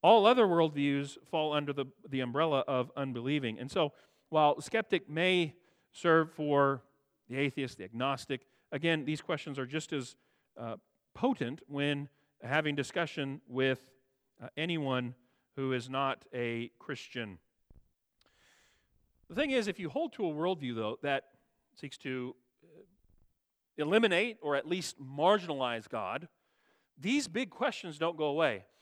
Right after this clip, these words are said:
And the, the, the questions that we're seeking to answer involve question, though stated a little differently, they include questions of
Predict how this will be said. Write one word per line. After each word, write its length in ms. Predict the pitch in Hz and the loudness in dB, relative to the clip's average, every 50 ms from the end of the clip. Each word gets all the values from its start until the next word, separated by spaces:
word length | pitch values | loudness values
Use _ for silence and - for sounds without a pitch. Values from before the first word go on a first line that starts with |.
| _ - | _ -6
And 120 | 180 180 180 | -4 -2 -2
the, 80 | - - | 0 2
the, 160 | 175 170 170 | 0 0 0
the 100 | - 160 | 0 -4
questions 480 | - - - 320 320 - - 240 202 180 | -2 2 4 4 4 2 -2 -6 -2 0
that 140 | 185 170 - | 0 0 2
we're 260 | 165 160 151 143 147 - | 2 0 0 0 -2 -8
seeking 500 | - - - 208 202 - 196 165 151 - - | -10 -8 -8 -8 -6 -6 -8 -8 -8 -10 -12
to 160 | - 147 135 | -10 -8 -4
answer 560 | 143 185 226 240 214 - 143 120 120 151 - _ _ _ _ _ _ _ _ _ - | -4 -2 -4 -4 -6 -8 -6 -4 -4 -4 -6 _ _ _ _ _ _ _ _ _ -4
involve 560 | 170 165 160 147 160 160 160 160 156 156 - | -4 -2 0 2 4 6 6 6 4 2 0
question, 500 | - 185 165 - - - 147 156 143 107 - _ _ _ _ _ _ _ _ _ _ 185 156 | -2 -2 -2 -4 -8 -14 -14 -14 -14 -14 -16 _ _ _ _ _ _ _ _ _ _ -6 0
though 360 | 156 156 151 147 143 147 127 - - | 4 4 6 6 4 2 -2 -10 -10
stated 300 | - - 170 175 151 147 | -4 -2 0 0 0 -2
a 40 | |
little 160 | 143 147 127 113 | -2 -4 0 2
differently, 460 | 151 220 - 185 135 131 135 151 170 | 2 2 2 0 -6 -8 -8 -6 -2
they 320 | 156 156 156 156 160 - | 0 2 2 2 2 -2
include 680 | 156 160 147 135 - - - 220 233 226 202 170 156 - _ _ _ _ _ _ _ | -4 -8 -8 -8 -10 -10 -6 -4 -2 -2 -2 -2 -4 -6 _ _ _ _ _ _ _
questions 500 | - - 170 156 - - - 165 156 156 - - | -2 0 0 0 0 -4 -8 -8 -8 -6 -2 0
of 460 | 156 147 143 143 147 143 139 135 | 4 4 6 6 6 6 4 2